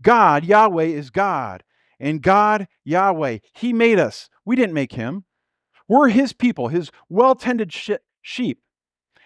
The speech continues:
Enter, enter the presence of God with the password, "Thank you." I love that. Anybody have a lot of passwords in your life?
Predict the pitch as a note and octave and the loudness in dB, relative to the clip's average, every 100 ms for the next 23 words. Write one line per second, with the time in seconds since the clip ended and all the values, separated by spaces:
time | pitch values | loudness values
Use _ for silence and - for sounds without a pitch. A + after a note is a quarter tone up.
0 | _ - C#4+ D#4 F3+ C#3+ D#3 F#3 C4 A3 | _ 0 2 2 0 -2 -2 -4 -2 -4
1 | - - C#4 A#3+ B3 G3 D#3 G#3+ F3 C#3 | -2 2 2 0 -6 -8 0 2 4 2
2 | B2+ D3 _ _ - F#3 F3+ - - B3+ | -2 -8 _ _ -10 -8 -8 -10 -8 -6
3 | A#3+ G3 F#3+ D#3+ - F#3+ F#3+ F3+ A2+ F#2 | -6 -6 -6 -6 -8 -6 -6 -8 -12 -16
4 | - _ _ _ _ _ _ _ _ _ | -18 _ _ _ _ _ _ _ _ _
5 | _ - E3 A3 G#3+ C3 F2 - _ _ | _ -2 2 4 2 -2 -6 -12 _ _
6 | _ _ _ _ _ G#3 D4 E4+ D4 A3+ | _ _ _ _ _ 0 2 2 2 4
7 | F3 F#3+ - E3 E3 F3+ G3 F#3 F3+ F#3 | 4 2 -2 -6 -8 -8 -12 -12 -12 -8
8 | F3+ F3+ F3+ | -6 -6 -10